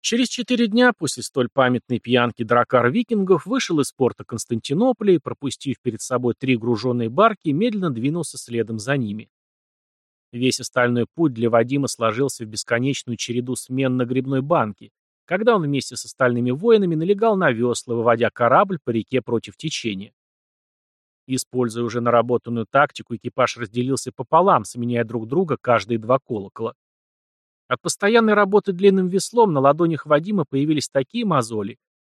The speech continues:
что он мог без особого вреда брать в руку раскаленные угли из походной жаровни. Но простая сытная еда и здоровый воздух превратили его из просто сильного человека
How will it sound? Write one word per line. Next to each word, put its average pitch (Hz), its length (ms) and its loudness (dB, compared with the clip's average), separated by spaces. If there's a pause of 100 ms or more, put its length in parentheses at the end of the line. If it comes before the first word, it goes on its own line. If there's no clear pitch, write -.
что - 200 -4
он 147 80 2
мог 151 220 -2
без 127 180 -6
особого 139 400 0
вреда 143 380 2
брать 127 300 0
в 147 40 -12
руку 147 240 -4
раскаленные 135 640 2
угли 165 340 -4
из 104 120 -6
походной 127 480 2
жаровни. 113 540 -2 (840)
Но 120 140 0
простая 123 560 2
сытная 123 440 -6
еда 120 360 2
и 113 40 2
здоровый 117 480 2
воздух 123 420 -4
превратили 120 560 -2
его 117 180 -2
из 110 100 -6
просто 123 360 -8
сильного 117 400 -8
человека 196 540 0